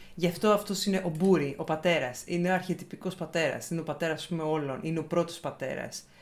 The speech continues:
Με την άποψη, ας πούμε, ότι, ε, π.χ. ο Αδάμ είναι ο πρώτος άντρας, η Εύα είναι η πρώτη γυναίκα, έτσι.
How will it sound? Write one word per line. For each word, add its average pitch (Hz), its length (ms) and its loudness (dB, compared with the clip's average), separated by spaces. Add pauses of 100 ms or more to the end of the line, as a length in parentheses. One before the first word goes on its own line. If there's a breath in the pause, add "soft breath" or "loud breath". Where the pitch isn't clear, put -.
(180 soft breath)
Με 165 140 2
την 160 260 2
άποψη, 160 260 0
ας - 80 -8
πούμε, 170 140 -2
ότι, 151 420 -2 (420 loud breath)
ε, 143 280 -4
π.χ. 170 540 2
ο 156 80 8
Αδάμ 170 360 6
είναι 165 120 0
ο 156 40 -6
πρώτος 151 340 -8
άντρας, 147 560 -2
η 156 140 2
Εύα 156 280 2
είναι 156 100 -2
η 156 40 -4
πρώτη 160 300 -4
γυναίκα, 156 500 -6 (120)
έτσι. 139 440 -6